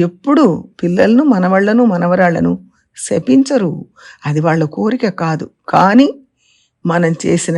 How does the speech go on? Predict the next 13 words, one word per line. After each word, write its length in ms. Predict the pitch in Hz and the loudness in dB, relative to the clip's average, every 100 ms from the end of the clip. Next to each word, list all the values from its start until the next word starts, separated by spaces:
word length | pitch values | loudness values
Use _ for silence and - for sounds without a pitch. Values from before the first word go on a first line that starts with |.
| 151 165 | -6 -4
కర్మలను 480 | 160 202 190 160 - | -4 -2 -2 -4 -6
చూస్తున్న 460 | 147 147 - 151 156 151 - _ _ _ - | -10 -12 -8 -6 -4 -6 -10 _ _ _ -10
భగవంతుడికి 720 | 139 151 170 190 185 170 - | -8 -4 -2 -2 -4 -8 -10
కోపం 340 | - - - 156 | -4 -4 -2 -4
వస్తుంది. 420 | - - - - - _ _ - _ - | -6 -8 -14 -16 -16 _ _ -20 _ -10
మనసులో 460 | - 160 165 185 156 | -6 -4 -4 -4 -4
రాసుకుంటాడు, 760 | 156 156 - 170 151 143 156 - _ _ _ _ - | -4 -6 -6 -8 -4 -6 -6 -12 _ _ _ _ -4
ధర్మాన్ని 560 | 160 175 214 208 202 165 | -2 0 0 0 0 0
మీరి 280 | 190 240 226 | 2 0 0
ప్రవర్తించిన 680 | 180 170 190 254 226 208 175 | -4 -4 -4 -2 -2 0 -2
వాడికి 400 | 151 139 - 160 190 - - - 226 | -2 -4 -8 -10 -12 -16 -18 -4 -2
ఎప్పుడో 420 | 233 - 302 320 330 | -2 -4 -2 -2 -2
ఒకప్పుడు 460 | - 151 160 - | -6 -4 -6 -4